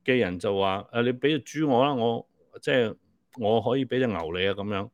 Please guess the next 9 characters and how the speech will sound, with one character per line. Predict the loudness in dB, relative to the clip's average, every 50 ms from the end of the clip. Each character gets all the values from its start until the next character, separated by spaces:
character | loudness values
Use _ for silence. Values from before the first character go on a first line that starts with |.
| _ _ _ _ _ _ _ _ _ _ _ _ _ _ _ _ _ _ _ _ _ _ _ _
但 | 4 4 6
係 | 6 6 4 4 2 -4 _ _ _ _ _ _ _ _ _
一， | 2 4 4 4 4 0 -20 _ _ _ _ _ _ _ _ _ _ _ _
經 | 0 0 0 2
濟 | 2 2 2
學 | 2
教 | 2 4 2 4
科 | 4 4
書 | 2 2